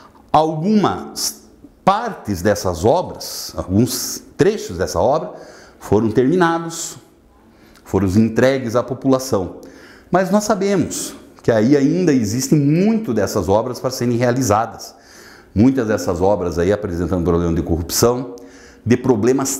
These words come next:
técnicos muito grandes. Então,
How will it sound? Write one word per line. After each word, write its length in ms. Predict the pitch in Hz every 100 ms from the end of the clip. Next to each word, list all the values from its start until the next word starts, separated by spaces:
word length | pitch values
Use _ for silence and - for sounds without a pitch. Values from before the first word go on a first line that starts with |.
| -
técnicos 800 | 147 175 185 - 104 95 - 80
muito 280 | 90 92 92
grandes. 360 | 92 104 131 135 - - - - -
Então, 440 | 127 117 120 160